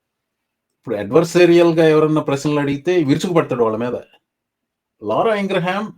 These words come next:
చెప్పాను కదా, ఆవిడ తలకాయి ఎక్కడ ఏదో ఒక, ఈ ఇంటర్వ్యూ చేయడం కోసం అక్కడ ఉండాల్సిన అతని శరీర భాగంలో నుంచి బయటకు తీసుకొచ్చి అడుగుతోంది ప్రశ్నలు. I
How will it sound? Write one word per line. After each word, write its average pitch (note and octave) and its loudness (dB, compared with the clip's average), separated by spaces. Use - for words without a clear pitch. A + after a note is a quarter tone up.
చెప్పాను G3 0
కదా, D#3+ 4
ఆవిడ C#3 0
తలకాయి E3 2
ఎక్కడ - -2
ఏదో C#3 4
ఒక, F3 2
ఈ A#2+ -6
ఇంటర్వ్యూ F#3 -2
చేయడం F3 2
కోసం D#3+ 0
అక్కడ B2 -4
ఉండాల్సిన F3 2
అతని D3 -4
శరీర D#3+ 0
భాగంలో D3+ 0
నుంచి C#3+ -8
బయటకు E3 -4
తీసుకొచ్చి D#3 -6
అడుగుతోంది D#3 -2
ప్రశ్నలు. C3 -6
I E3+ -4